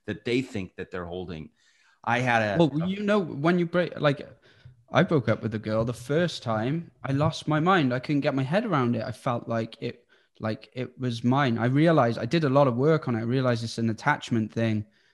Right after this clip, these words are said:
Speaker 2: And, uh, the, you know, not love or what we,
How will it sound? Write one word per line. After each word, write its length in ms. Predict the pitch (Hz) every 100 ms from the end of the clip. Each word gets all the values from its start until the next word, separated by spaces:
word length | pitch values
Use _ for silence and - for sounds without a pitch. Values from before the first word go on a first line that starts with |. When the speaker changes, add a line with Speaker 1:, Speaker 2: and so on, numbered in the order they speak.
| _ _ _
Speaker 2:
And, 260 | 120 117 117
uh, 360 | 117 113 110 107 - _ _ _ _ _ _
the, 180 | 113 127
you 220 | 123 127
know, 140 | 131
not 260 | 113 127 131
love 320 | 127 127 120
or 80 | 113
what 220 | 113 113
we, 260 | 120 113